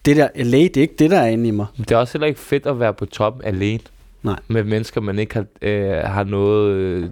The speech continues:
Speaker 2: til fælles med over flere år.
Speaker 1: Nej.
Speaker 2: Det kan jeg huske, for eksempel, da vi var lavet Sat Af, for eksempel, så var vi på hotel, og vi havde lige vundet en T V-pris. Og hvis jeg havde lavet det program alene uden Flam,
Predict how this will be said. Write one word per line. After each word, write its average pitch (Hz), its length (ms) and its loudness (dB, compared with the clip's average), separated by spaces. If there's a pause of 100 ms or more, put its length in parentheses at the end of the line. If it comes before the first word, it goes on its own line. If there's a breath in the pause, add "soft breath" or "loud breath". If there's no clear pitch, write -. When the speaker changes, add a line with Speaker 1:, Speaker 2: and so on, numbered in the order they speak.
Speaker 2:
til - 140 -10
fælles 101 280 -4
med 104 160 -2
over 98 180 0
flere 104 260 -2
år. 95 300 -4 (140)
Speaker 1:
Nej. 139 140 0 (920 soft breath)
Speaker 2:
Det 113 100 -2
kan 120 60 0
jeg 110 60 0
huske, 110 240 -8
for 117 80 -10
eksempel, 95 340 -4
da 98 120 -4
vi 92 180 -4
var 92 260 -2
lavet 95 220 -4
Sat 98 200 -2
Af, 110 220 -2
for 110 60 -10
eksempel, 95 240 -8
så 104 100 -6
var 101 140 -4
vi 95 200 -4
på 95 160 -8
hotel, 104 440 -4
og 92 140 -6
vi 95 60 -6
havde 92 120 -2
lige 98 120 -4
vundet 95 260 -4
en 90 60 -6
T - 120 -8
V-pris. 98 600 -4
Og 95 100 -4
hvis 98 260 -4
jeg 120 280 2
havde 123 220 -2
lavet 107 300 -2
det 117 100 -2
program 104 380 -6
alene 98 340 -2
uden 117 180 -4
Flam, 90 260 -6